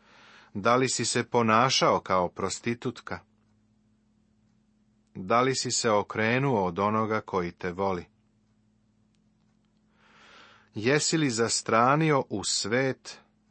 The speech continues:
i u telesnost? Da li te đavo vodi kao svinju,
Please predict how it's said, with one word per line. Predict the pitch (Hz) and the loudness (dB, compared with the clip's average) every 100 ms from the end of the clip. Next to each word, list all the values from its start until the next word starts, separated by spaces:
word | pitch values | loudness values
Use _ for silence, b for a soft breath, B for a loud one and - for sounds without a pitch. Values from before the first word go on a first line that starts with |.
| _ | _
i | 120 | -4
u | 120 | -4
telesnost? | - 135 113 82 - 87 82 - - _ _ _ _ _ _ _ _ _ _ _ _ _ _ _ _ _ _ _ _ _ _ _ _ | 0 0 2 0 -6 -10 -10 -12 -18 _ _ _ _ _ _ _ _ _ _ _ _ _ _ _ _ _ _ _ _ _ _ _ _
Da | 95 92 113 | -8 0 2
li | 113 101 | 2 -2
te | 104 | -4
đavo | 92 120 143 113 87 | -2 0 2 2 0
vodi | 101 123 117 98 | 2 0 -2 -4
kao | 101 98 92 | -2 0 -2
svinju, | - 95 110 135 117 | -4 -4 -4 -2 -4